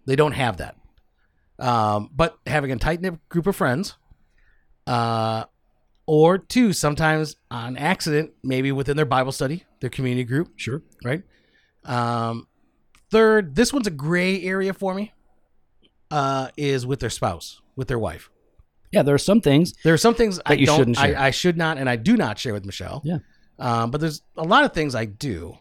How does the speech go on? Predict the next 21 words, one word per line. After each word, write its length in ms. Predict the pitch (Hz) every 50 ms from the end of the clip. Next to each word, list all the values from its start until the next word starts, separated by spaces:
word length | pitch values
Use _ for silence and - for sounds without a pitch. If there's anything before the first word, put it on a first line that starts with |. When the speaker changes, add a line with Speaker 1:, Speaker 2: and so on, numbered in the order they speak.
| _ _ _ _ -
Speaker 1:
'cause, 400 | - 131 120 113 107 101 - - _ _ _ _ _ _ _ _
one, 200 | - 135 147 156 131
I, 120 | 120 120 -
I 80 | 123 123
trust 320 | - - - 160 147 -
her. 100 | - 135
I 60 | 123 120
need 160 | 123 120 107
to, 200 | 123 110 110 - 127
I 60 | 123
need 160 | 123 123 123
to 100 | - 113
talk 360 | - - - - 139 131 - -
through 160 | 151 143 139
some 160 | - 156 123
things. 340 | - 139 131 131 127 127 117
I 40 | 117
need 80 | 117 101
to 60 | 95
process. 680 | - - 131 127 127 123 - - 127 117 113 113 - - _ - - - _ _ _ _ -
Um, 520 | 120 113 107 104 101 101 98 98 95